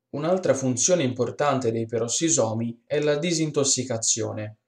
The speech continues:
I perossisomi operano infatti la disintossicazione di sostanze nocive penetrate nell'organismo. Tra queste troviamo l'alcol etilico, che è in gran parte ossidato ad acetaldeide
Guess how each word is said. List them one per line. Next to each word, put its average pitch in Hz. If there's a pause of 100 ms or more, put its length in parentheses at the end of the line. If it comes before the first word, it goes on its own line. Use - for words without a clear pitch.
(120)
I 139
perossisomi 135
operano 127
infatti 127
la 117
disintossicazione 147
di 127
sostanze 127
nocive 120
penetrate 170
nell'organismo. 117
Tra 185
queste 160
troviamo 143
l'alcol 131
etilico, 120
che 151
è 143
in 139
gran 135
parte 131
ossidato 120
ad 123
acetaldeide 123